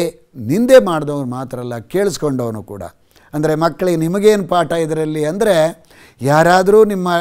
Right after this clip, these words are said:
ಗುರುಗಳನ್ನು, ಟೀಚರ್ಗಳನ್ನು ನಿಂದೆ ಮಾಡ್ತಿದ್ರೆ ಅದನ್ನು ಕೇಳಿಸ್ಕೊಂಡ್ರೆ ನೀವು ಪಾಪಿಗಳಾಗ್ತೀರ, ಪಾಪದ ಪಾಲುದಾರರಾಗ್ತೀರ.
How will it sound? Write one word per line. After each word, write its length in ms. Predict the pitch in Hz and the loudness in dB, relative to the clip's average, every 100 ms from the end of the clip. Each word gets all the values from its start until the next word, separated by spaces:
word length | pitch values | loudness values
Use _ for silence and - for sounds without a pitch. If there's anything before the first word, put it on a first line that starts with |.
| 175 | -4
ಗುರುಗಳನ್ನು, 640 | 160 147 165 185 165 147 131 | -4 -2 0 0 -2 -2 -6
ಟೀಚರ್ಗಳನ್ನು 800 | 123 170 - 156 147 139 135 135 117 _ _ _ _ _ _ _ _ | -6 -6 -6 -6 -6 -6 -6 -8 -12 _ _ _ _ _ _ _ _
ನಿಂದೆ 300 | 117 170 202 214 | -2 2 2 2
ಮಾಡ್ತಿದ್ರೆ 680 | 170 151 123 139 120 113 107 123 175 _ _ _ | 0 -2 -4 -8 -6 -6 -6 -8 -12 _ _ _
ಅದನ್ನು 240 | 113 131 131 | -10 -8 -6
ಕೇಳಿಸ್ಕೊಂಡ್ರೆ 640 | 180 214 175 175 170 165 147 | -4 -2 -2 -6 -4 -4 -4
ನೀವು 300 | 131 170 240 202 | -4 -2 -4 -2
ಪಾಪಿಗಳಾಗ್ತೀರ, 800 | 156 139 151 131 120 110 127 117 110 | -4 -4 -6 -6 -8 -8 -8 -10 -6
ಪಾಪದ 380 | 139 139 135 123 | -8 -6 -8 -8
ಪಾಲುದಾರರಾಗ್ತೀರ. 960 | 135 151 151 131 117 110 107 101 107 | -6 -4 -4 -4 -6 -6 -8 -10 -12